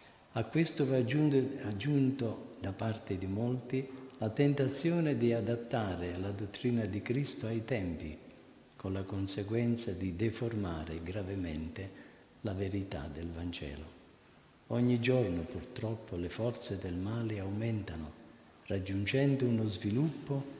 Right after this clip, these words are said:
e un'aggressività senza precedenti.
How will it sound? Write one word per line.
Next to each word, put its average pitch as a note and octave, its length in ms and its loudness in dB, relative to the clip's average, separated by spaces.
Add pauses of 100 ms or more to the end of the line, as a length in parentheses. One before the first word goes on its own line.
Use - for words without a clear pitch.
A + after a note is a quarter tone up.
(160)
e - 60 -6
un'aggressività G2+ 1160 0
senza A2 580 -2
precedenti. E2+ 880 -8